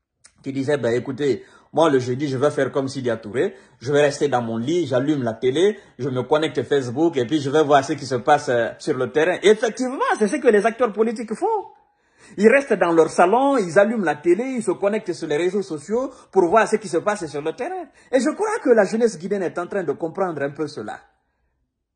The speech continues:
Oui, il y a quelques jeunes qui, qui ont dit dans le commentaire, « Ben écoutez, monsieur Sidia Touré, moi je vais faire comme vous, hein. Je vais allumer ma télé, je vais bouffer bien le matin,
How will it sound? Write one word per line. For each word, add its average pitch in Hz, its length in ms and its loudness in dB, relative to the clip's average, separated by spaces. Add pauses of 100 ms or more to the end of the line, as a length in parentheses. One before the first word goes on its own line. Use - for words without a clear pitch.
(920)
Oui, 349 180 6
il 285 60 0
y 269 40 0
a 269 60 -2
quelques 294 280 -2
jeunes 339 240 2
qui, 233 240 -4
qui 233 140 -2
ont 233 80 0
dit 320 200 4
dans 214 120 0
le 202 80 -2
commentaire, « 262 500 -2
Ben 202 140 2
écoutez, 294 460 -2
monsieur 262 200 -6
Sidia 254 300 -2
Touré, 285 300 -6
moi 247 180 0
je 220 100 -4
vais 254 80 2
faire 233 220 -2
comme 233 200 0
vous, 277 280 0
hein. 240 140 -2 (440)
Je 180 140 2
vais 220 140 6
allumer 240 340 2
ma 202 160 0
télé, 226 360 0
je 190 120 -2
vais 214 160 2
bouffer 220 400 -4
bien 262 160 0
le 208 100 2
matin, 202 380 -4